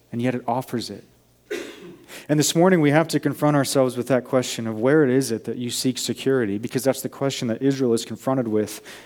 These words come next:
in this passage. The context of Isaiah thirty is that Israel is anxious,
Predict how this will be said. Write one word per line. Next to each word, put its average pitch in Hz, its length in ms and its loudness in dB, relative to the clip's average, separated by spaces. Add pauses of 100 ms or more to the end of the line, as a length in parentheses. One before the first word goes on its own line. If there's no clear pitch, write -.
(240)
in 123 120 0
this 117 160 0
passage. - 720 0 (1040)
The 139 80 2
context 160 580 4
of 131 100 2
Isaiah 135 420 4
thirty 143 520 4
is 135 120 2
that 135 140 4
Israel 139 640 4 (920)
is 139 200 0
anxious, 151 720 0